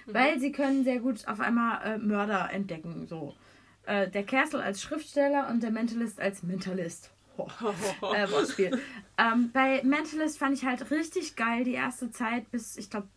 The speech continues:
Speaker 2: vorletzte Staffel, letzte Staffel, nee, vorletzte Staffel, ähm, mit Red John, dass da quasi wirklich sich so ein Serienmörder halt durch diese gesamte Serie zieht, fand ich richtig gut gemacht, mega. In dem Moment, wo der weg war, war die Serie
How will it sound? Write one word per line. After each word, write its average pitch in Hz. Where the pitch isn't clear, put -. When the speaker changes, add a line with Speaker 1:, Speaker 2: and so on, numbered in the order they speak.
Speaker 2:
vorletzte 233
Staffel, 285
letzte 226
Staffel, 254
nee, 220
vorletzte 220
Staffel, 196
ähm, 233
mit 247
Red 220
John, 262
dass 226
da 233
quasi 233
wirklich 240
sich 233
so 220
ein 226
Serienmörder 240
halt 226
durch 226
diese 220
gesamte 226
Serie 220
zieht, 285
fand 214
ich 208
richtig 233
gut 240
gemacht, 208
mega. 233
In 233
dem 302
Moment, 294
wo 277
der 240
weg 247
war, 247
war 214
die 220
Serie 202